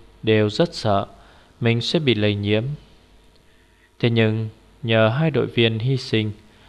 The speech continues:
viên trưởng Hoàng mới tìm ra được thực vật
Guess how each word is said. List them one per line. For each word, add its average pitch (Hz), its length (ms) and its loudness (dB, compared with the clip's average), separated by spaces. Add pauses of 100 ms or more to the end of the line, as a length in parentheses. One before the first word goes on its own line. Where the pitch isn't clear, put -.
(380)
viên 139 140 2
trưởng 113 180 0
Hoàng 117 320 0
mới 165 80 -2
tìm 117 240 -4
ra 135 200 -4
được 104 340 -2 (680)
thực 120 200 -2
vật 110 220 2